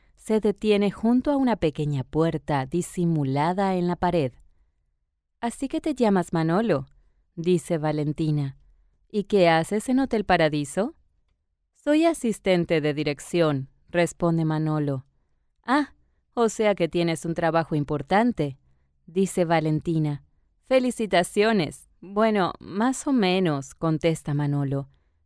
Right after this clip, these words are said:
"En realidad, yo tomo muy pocas decisiones. Más bien me encargo de que todo funcione como quiere el director".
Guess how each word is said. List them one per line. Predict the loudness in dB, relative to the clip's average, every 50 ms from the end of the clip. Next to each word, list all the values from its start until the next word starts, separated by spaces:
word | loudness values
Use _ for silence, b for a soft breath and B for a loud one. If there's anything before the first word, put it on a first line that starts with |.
| _
"En | -2 -2 0
realidad, | 2 2 0 0 0 0 2 4 4 4 2 0 _ _ _ _ _ _ -14
yo | -6 -2 -2 0 0
tomo | 0 0 2 2 2
muy | 2 2 0
pocas | 0 0 -2 0 0 -2 -2 0
decisiones. | -2 -4 -2 -4 -8 -10 -6 -2 0 0 2 2 0 -4 -6 -10 -14 _ _ _ _ _ _ _ _ _
Más | -2 0 0 0 0 0
bien | 0 0 2 2
me | 2 0
encargo | 0 0 2 2 2 4 2 0
de | 0 0 -2
que | -2 -4
todo | -4 -2 -2 -2 -2 -2
funcione | -4 -4 -6 -8 -6 -6 -2 -2 0 0 0 0 -2 -2
como | -2 -2 0 0 0 -2
quiere | -2 0 0 0 0 0 -2
el | -2
director". | -4 -4 -6 -6 -6 -4 -2 -2 -2 -2 -4 -8